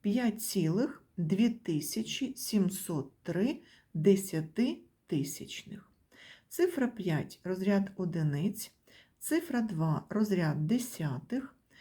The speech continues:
сім — розряд сотих, нуль — розряд тисячних і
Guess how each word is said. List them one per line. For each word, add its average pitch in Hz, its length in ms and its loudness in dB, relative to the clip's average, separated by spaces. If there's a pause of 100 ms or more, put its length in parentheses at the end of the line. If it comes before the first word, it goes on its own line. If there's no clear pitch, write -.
(240)
сім — 196 560 4
розряд 185 680 0
сотих, 180 800 -4 (400)
нуль — 208 340 6 (120)
розряд 190 680 2
тисячних 240 840 -4 (200)
і 160 260 2